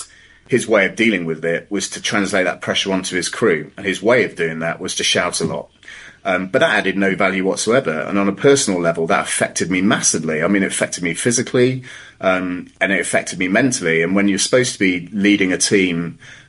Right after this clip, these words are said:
uh, as a watch leader, for example, you, you need, you need your people to be, um, top physically, uh, know that they're fully supported and not fighting somebody else within the, um, within the organisation.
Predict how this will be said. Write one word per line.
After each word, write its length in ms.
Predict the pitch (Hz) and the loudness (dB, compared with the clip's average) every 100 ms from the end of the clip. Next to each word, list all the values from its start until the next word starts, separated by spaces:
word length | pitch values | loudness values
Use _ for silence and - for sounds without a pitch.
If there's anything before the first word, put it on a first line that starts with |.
| - | -2
uh, 320 | 90 87 82 | 2 2 2
as 120 | 87 | 0
a 60 | 95 | 2
watch 260 | 98 - 107 | 2 2 2
leader, 260 | 107 87 | 2 0
for 140 | - 82 | -2 -4
example, 640 | 78 82 78 78 82 87 | -4 -6 -6 -4 -4 -4
you, 240 | - 113 | 0 2
you 220 | 117 123 123 | 2 4 4
need, 300 | 104 - - | 4 0 -4
you 100 | 113 | 2
need 200 | 127 104 | 2 4
your 120 | 104 | 2
people 280 | 98 117 107 | 4 0 0
to 140 | 92 - | -2 0
be, 380 | 85 85 82 - | 2 0 -4 -6
um, 440 | 92 87 85 85 - | 0 0 0 -6 -8
top 320 | - 131 - - | 0 0 0 0
physically, 720 | 104 90 - 85 82 82 - - - - | -2 0 -2 0 0 -2 -10 -20 -20 -4
uh, 140 | 92 | 0
know 200 | 95 117 | 2 2
that 120 | 110 104 | 2 2
they're 140 | 107 | -2
fully 240 | - 98 90 | -2 -2 0
supported 880 | - - 87 82 90 82 80 - - | -2 -2 0 0 0 0 -2 -8 -4
and 400 | 90 90 90 - | -2 -2 -4 -2
not 360 | 104 92 - - _ | 0 0 -2 -14 _
fighting 420 | - 92 87 95 | 0 2 2 0
somebody 380 | 92 90 85 87 | 0 -2 2 4
else 260 | - - 95 | 4 2 0
within 320 | 90 87 87 | 2 0 2
the, 260 | 87 87 | 2 4
um, 360 | 87 87 85 - | 2 2 -2 -4
within 240 | 98 87 90 | -2 0 0
the 100 | 87 | 0
organisation. 760 | 85 87 85 98 92 76 82 | 0 -2 2 2 2 -2 -6